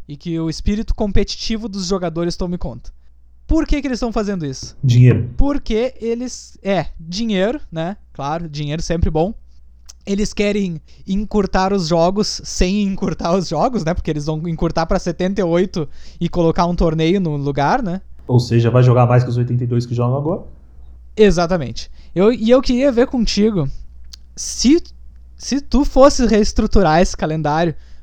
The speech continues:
Speaker 1: qual seria a tua ideia inicial e por que ela seria tão diferente dessa ideia inicial que eles estão propondo no começo?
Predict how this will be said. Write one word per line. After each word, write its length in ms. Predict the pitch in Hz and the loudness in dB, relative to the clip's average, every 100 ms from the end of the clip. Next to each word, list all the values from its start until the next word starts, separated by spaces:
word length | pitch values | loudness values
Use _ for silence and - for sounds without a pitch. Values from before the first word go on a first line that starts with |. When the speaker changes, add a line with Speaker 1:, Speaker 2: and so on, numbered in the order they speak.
| - | -2
Speaker 1:
qual 140 | 233 | 0
seria 300 | - 330 311 | 2 2 2
a 40 | 302 | 4
tua 160 | 277 | 2
ideia 380 | 254 196 190 226 | 2 2 2 2
inicial 640 | 214 214 - 185 180 233 - | 0 -2 0 2 2 0 -4
e 380 | - 208 214 214 - | -6 -4 -2 -4 -4
por 180 | 226 220 | -2 4
que 80 | |
ela 220 | 220 262 240 | 4 4 0
seria 240 | 247 233 | -2 -2
tão 260 | - 208 247 | 0 0 2
diferente 480 | 254 233 196 214 | 4 4 2 0
dessa 340 | 208 196 226 196 | 0 0 0 0
ideia 280 | 185 170 180 | 2 2 2
inicial 400 | 180 - 160 160 | 2 2 0 2
que 80 | |
eles 160 | 165 165 | 0 -2
estão 260 | 147 - 165 | -2 2 6
propondo 420 | 160 143 147 139 | 8 8 4 0
no 80 | 135 | -2
começo? 440 | 120 104 - | -4 -6 -10